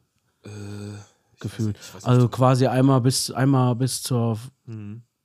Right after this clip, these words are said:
Speaker 2: Strandmeile da hinten, ne? So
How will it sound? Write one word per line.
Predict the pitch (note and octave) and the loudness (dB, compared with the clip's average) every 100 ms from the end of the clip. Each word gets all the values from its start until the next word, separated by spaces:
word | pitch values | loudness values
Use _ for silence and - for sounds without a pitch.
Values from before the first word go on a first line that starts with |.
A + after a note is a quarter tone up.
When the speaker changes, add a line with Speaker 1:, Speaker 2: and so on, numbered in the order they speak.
| _ _ _ - | _ _ _ -20
Speaker 2:
Strandmeile | - - - A#2 - G2+ F#2+ F#2 | -10 -8 -2 -4 -2 -4 -4 -6
da | F#2 | -6
hinten, | F#2 F#2+ - G2+ | -6 -8 -10 -10
ne? | A#2+ C3 | -10 -10
So | A#2+ B2 A2+ F#2+ | -10 -10 -12 -16